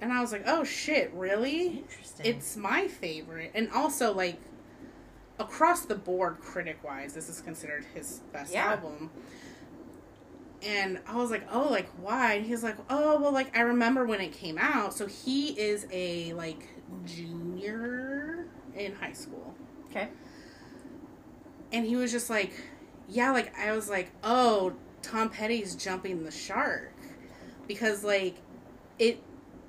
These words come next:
Speaker 2: I can see that.
Speaker 1: it's a huge step away from, like,
Speaker 2: Shift.
Speaker 1: Tom Petty and the Heartbreakers.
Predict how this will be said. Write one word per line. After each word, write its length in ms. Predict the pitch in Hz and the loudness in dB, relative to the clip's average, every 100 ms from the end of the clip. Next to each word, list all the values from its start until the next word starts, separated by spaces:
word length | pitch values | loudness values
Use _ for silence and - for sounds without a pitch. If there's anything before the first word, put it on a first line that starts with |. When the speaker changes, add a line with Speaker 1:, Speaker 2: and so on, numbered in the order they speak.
| - - - 359 | -20 -20 -16 -10
Speaker 2:
I 80 | |
can 100 | 466 | -6
see 140 | 508 240 | -2 0
that. 160 | 170 | 6
Speaker 1:
it's 240 | 240 226 240 | 6 6 4
a 140 | 214 | 2
huge 640 | 208 - - 254 262 247 - | 0 -6 0 2 2 0 -2
step 480 | - - 220 214 - | -6 0 0 0 0
away 680 | 196 175 170 170 175 185 190 | 0 0 -2 0 2 0 0
from, 180 | 202 196 | 0 2
like, 140 | 185 | 2
Speaker 2:
Shift. 320 | 185 180 - - | 2 0 -2 -2
Speaker 1:
Tom 320 | 190 185 190 - | 0 0 -2 -6
Petty 280 | 190 180 | -4 -4
and 140 | 165 143 | -6 -8
the 60 | - - - 359 | -12 -18 -12 -4
Heartbreakers. 520 | 392 202 - - | -4 -4 -8 -16